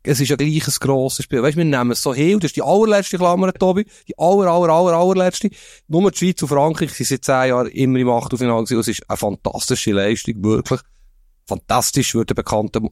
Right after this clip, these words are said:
Experte auf früheren Goalie sagen, dass die Schweiz es immer wieder schafft und es wird manchmal fast ein bisschen hingenommen, dass es einfach normal ist, aber nein, es ist nicht normal. Grossartig von der Schweiz, aber ja, es ist jetzt gleich nicht so, dass sie Favorit ist. <laughs> Damit habe ich das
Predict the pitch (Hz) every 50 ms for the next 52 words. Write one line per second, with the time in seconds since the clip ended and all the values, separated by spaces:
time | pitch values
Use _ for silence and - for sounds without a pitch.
0 | _ _ - - - - - 120 113 107 - 98 - - - 101 101 113 - 107
1 | 87 - 107 101 101 101 95 107 104 101 92 - 101 - _ - - - - -
2 | _ _ _ - - _ - - 101 - - 131 135 127 - - 127 - 135 127
3 | 127 120 127 117 113 - 123 104 107 127 - - - 120 113 113 113 107 110 113
4 | - - 113 113 127 131 123 - - 123 - - 131 123 - - _ _ _ _
5 | _ _ _ _ _ _ - - - 117 117 127 123 120 120 117 113 113 117 117
6 | 110 101 - - 107 110 113 107 110 107 104 104 104 101 107 113 113 101 98 87
7 | 90 95 98 98 107 117 113 107 101 101 110 - 113 113 110 98 95 104 104 113
8 | - _ _ _ _ _ _ _ _ _ - - 104 107 113 - - 117 107 110
9 | - - 117 - - 104 - 107 107 107 107 - - - - - - - 98 -
10 | - - _ _ _ _ _ _ _ - - - - - - - 104 107 90 90
11 | 92 90 - _ _ _ _ _ - - - - - - 302 - - 135 123 -
12 | 123 - 139 123 - - - - 131 127 120 123 127 - - 113 - - - 104
13 | 95 95 95 - - 104 95 - 92 - 92 98 113 123 - - - - - -
14 | - - - - 127 95 127 123 - - 107 92 107 101 123 113 -